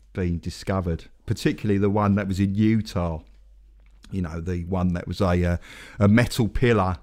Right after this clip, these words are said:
uh, that was, uh, put in red sandstone in a canyon in, uh, northern, uh, Juan Cu-,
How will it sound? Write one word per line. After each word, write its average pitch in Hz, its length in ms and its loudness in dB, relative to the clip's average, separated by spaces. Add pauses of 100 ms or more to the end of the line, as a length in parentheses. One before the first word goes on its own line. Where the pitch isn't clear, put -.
(520)
uh, 90 500 -4
that 101 260 -4
was, 92 220 -4
uh, 92 180 0 (300)
put 120 180 2
in 98 160 2
red 101 220 2
sandstone 101 840 0
in 90 140 -2
a 90 60 -2
canyon 98 540 0
in, 85 220 -4
uh, 85 240 -4 (480)
northern, 101 560 2
uh, 92 300 2 (200)
Juan 98 460 4
Cu-, - 320 -2